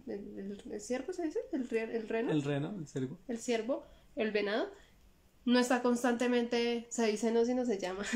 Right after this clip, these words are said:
Speaker 1: <laughs> eh, no está constantemente pensando en qué momento me van a cazar, que es lo que sí nos pasa a nosotros. O sea, muchas veces tenemos nuestro sustento completo en casa,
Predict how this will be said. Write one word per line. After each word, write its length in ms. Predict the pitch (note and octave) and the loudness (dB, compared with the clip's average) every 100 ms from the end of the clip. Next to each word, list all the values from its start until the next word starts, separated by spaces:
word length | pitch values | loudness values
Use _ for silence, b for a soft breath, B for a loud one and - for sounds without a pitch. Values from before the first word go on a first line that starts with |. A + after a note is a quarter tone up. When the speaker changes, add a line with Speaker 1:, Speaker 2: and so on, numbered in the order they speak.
| B3+ A#3+ D3+ | 4 6 4
Speaker 1:
<laughs> 420 | D#3+ - F3 - | 2 0 -2 0
eh, 120 | A#3 | 4
no 80 | A#3 | 4
está 180 | A3+ A#3+ | 4 4
constantemente 540 | B3 B3 B3 B3 B3 | 4 4 2 0 0
pensando 360 | C4 B3+ A#3 G#3+ | 0 2 2 0
en 60 | G#3+ | 0
qué 80 | |
momento 320 | A#3+ A3+ A3+ A#3 | 4 4 4 2
me 80 | |
van 140 | A3 F#3+ | 0 0
a 80 | F#3+ | -2
cazar, 460 | F3+ F#3 C4 - | -4 0 -2 -2
que 80 | - | -4
es 80 | G#3 | -2
lo 120 | G#3+ | 0
que 100 | A#3 | -2
sí 100 | A3+ | -4
nos 120 | F#3 | -6
pasa 180 | - G#3 | -6 -6
a 40 | G3 | -6
nosotros. 500 | - C4 A3+ F3+ F#3 | -2 0 0 -4 -10
O 80 | |
sea, 360 | F#3 F#3 F3 - - | -8 -6 -6 -8 0
muchas 320 | A#3+ C4 B3 | 2 2 2
veces 260 | C4 C4 C4 | 2 0 0
tenemos 380 | C4+ A3+ G#3 | 0 0 0
nuestro 320 | A#3 A#3 A#3 B3 | 2 0 0 -4
sustento 580 | B3 A#3 A3+ G3 G3 | -4 -2 -2 -2 -4
completo 500 | G3 A#3+ A#3 G3 F3+ | 0 0 0 -4 -2
en 100 | G3 | -4
casa, 380 | G3+ A3 A3 D#4 | 0 2 4 2